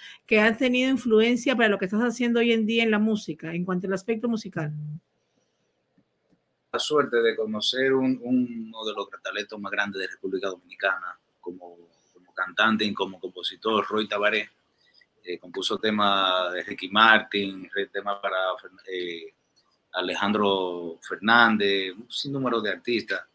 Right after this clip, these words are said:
Speaker 2: Y primero yo lo admiraba por su música, era una influencia para mí, luego tuve la oportunidad de conocerlo y él me asumió como, como un hijo,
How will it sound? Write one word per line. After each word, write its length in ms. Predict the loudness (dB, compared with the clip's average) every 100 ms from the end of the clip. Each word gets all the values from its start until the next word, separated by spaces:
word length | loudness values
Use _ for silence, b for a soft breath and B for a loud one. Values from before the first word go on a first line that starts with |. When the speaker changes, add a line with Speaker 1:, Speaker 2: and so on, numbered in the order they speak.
| _ _ _ _ -4
Speaker 2:
Y 800 | 0 2 4 2 0 -4 -8 -16 _ _ _ _ _ _ _ _
primero 480 | 0 4 6 6 6
yo 160 | 6
lo 120 | 10 10
admiraba 440 | 8 6 6 6
por 120 | 2
su 100 | 0
música, 380 | 0 0 0 0
era 120 | 2
una 120 | 2
influencia 360 | 0 0 -4 -4
para 140 | -6
mí, 120 | -8 -6
luego 220 | -4 -4
tuve 140 | -2
la 80 | -2
oportunidad 440 | -2 -8 -2 0
de 60 | 0
conocerlo 760 | 0 -2 2 4 4 4 2 0
y 160 | -2
él 120 | -4 -6
me 140 | -6
asumió 640 | -8 -8 -12 -8 -4 -2
como, 480 | -4 -10 -12 -14 -16
como 240 | -6 -2
un 80 | 2
hijo, 400 | 2 2 -2 -20